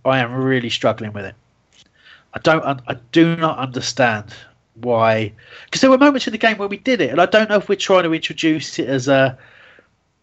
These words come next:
you know, as, as something that we'll do in certain phases of a match where every, you know, you saw it every now and then. Wilf did drift left,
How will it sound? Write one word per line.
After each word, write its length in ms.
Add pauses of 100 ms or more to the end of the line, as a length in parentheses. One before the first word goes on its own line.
you 80
know, 140
as, 180
as 260
something 260
that 100
we'll 140
do 200
in 100
certain 380
phases 500
of 120
a 80
match 640
where 380 (540)
every, 280
you 120
know, 80
you 80
saw 220
it 40
every 140
now 160
and 80
then. 160
Wilf 300
did 160
drift 340
left, 440